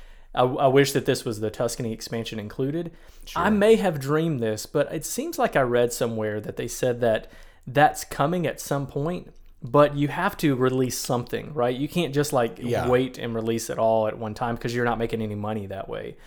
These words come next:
Speaker 1: Um, so I think if I remember reading that right, that the Tuscany expansion is coming. But as it is, I think it's good that it's the Essentials Edition and not the original edition, because you get the Mamas and Papas and you get the,
Speaker 2: Yeah, that's
Speaker 1: you know,
Speaker 2: true.
Speaker 1: where you can sell the fields and stuff. So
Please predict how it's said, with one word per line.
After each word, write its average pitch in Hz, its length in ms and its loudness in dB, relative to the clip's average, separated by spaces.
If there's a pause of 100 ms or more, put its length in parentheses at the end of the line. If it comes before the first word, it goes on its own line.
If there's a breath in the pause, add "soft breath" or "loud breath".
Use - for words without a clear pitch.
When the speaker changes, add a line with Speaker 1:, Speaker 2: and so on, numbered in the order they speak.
(380 soft breath)
Speaker 1:
Um, 120 220 4
so - 160 2
I 147 100 4
think 262 340 0
if 196 100 2
I 175 60 10
remember 160 300 4
reading 139 260 2
that 113 160 0
right, 113 220 0
that 123 100 -6
the - 60 -16
Tuscany 143 360 -4
expansion 120 480 -6
is 131 300 -2
coming. 143 400 -4 (480 soft breath)
But 147 160 4
as 170 320 4
it 139 80 4
is, 127 440 6 (100)
I 131 100 0
think 156 180 0
it's 127 140 2
good 143 200 6
that 120 120 6
it's 113 160 0
the 117 100 -2
Essentials 135 440 -2
Edition 117 420 -2
and 120 120 -6
not 117 160 -2
the 110 120 -4
original 113 340 0
edition, 104 340 -6
because 117 220 -2
you 123 60 -4
get 127 100 2
the 123 80 -8
Mamas 120 300 0
and 120 80 -4
Papas 110 480 0
and 113 160 -6
you 113 80 -4
get 113 180 0
the, 107 380 -4
Speaker 2:
Yeah, 87 160 -6
that's - 240 -10
Speaker 1:
you 127 80 -2
know, 117 60 2
Speaker 2:
true. 107 40 -2
Speaker 1:
where 113 80 2
you 113 60 0
can 113 100 -6
sell 113 220 -2
the 110 60 -2
fields 107 340 -2
and 107 120 -14
stuff. - 320 -10
So - 340 -10